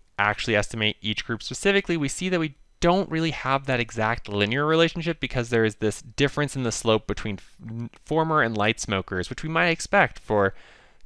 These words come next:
if we were to group never and former and light and heavy as current versus not current smokers together.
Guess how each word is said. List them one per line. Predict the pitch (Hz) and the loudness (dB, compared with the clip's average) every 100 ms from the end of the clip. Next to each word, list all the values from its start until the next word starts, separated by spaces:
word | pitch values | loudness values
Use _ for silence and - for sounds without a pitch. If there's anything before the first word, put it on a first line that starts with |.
| - - | -20 -6
if | 131 123 | -2 0
we | |
were | 120 | 2
to | 117 | 2
group | 113 123 117 | 2 -2 -2
never | 107 110 113 117 | 2 4 6 6
and | 110 | 2
former | - 107 98 95 92 - | 0 0 2 -2 -6 -6
and | 101 | -8
light | 104 104 107 - | 0 4 4 2
and | 95 | -2
heavy | 110 104 | 2 2
as | 95 | 2
current | - - 131 117 107 | -2 -4 0 0 0
versus | 104 101 98 | -4 -4 -2
not | 104 92 - | 2 2 0
current | 98 82 - | -8 -8 -6
smokers | 95 82 82 | -8 -8 -12
together. | - 90 90 - - | -10 -6 -6 -6 -10